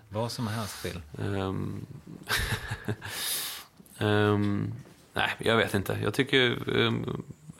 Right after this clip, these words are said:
Speaker 2: man kan, eh, om man gillar skräckfilmer och, och popcornsäventyr så kan man väl gå och se It del två, tycker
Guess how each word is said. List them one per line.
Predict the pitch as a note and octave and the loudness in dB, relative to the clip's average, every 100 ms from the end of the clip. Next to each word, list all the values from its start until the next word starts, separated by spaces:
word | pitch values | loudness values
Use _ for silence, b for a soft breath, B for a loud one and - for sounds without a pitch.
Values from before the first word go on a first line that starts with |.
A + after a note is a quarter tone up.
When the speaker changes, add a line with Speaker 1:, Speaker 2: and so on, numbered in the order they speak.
| B B B B B - | B B B B B -12
Speaker 2:
man | - A#2+ | -6 -4
kan, | - B2+ B2 | -2 0 2
eh, | B2 A#2+ A#2+ B2 | 2 0 -2 0
om | |
man | A#2+ A#2+ | 2 4
gillar | A2 A2+ | 4 2
skräckfilmer | - A#2 - - G#2+ A2+ A2+ | 2 0 2 2 4 4 4
och, | A2 A2 - | 4 4 2
och | - A2 G#2 G#2 | 0 2 4 2
popcornsäventyr | - G#2+ - G#2 G2+ G2 - A#2+ | 0 0 2 4 4 4 4 4
så | A#2 | 4
kan | A2 A2+ | 0 2
man | A2 | 2
väl | G2+ | 2
gå | |
och | F#2+ | 0
se | - G#2+ G#2+ | 2 2 2
It | G#2+ - | -2 -4
del | - G#2 | -2 -2
två, | - A#2 A2+ | 0 0 0
tycker | - - - | -4 -4 -2